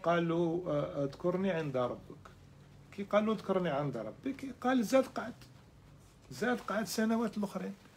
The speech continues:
فما قالش حاجة حرام ولا ماشي مليحة ولا، قالوا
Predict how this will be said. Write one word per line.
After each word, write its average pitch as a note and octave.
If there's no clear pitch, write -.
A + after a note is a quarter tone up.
فما E3+
قالش D4
حاجة B3+
حرام A3
ولا G#3
ماشي G3+
مليحة G3
ولا، E3+
قالوا C4+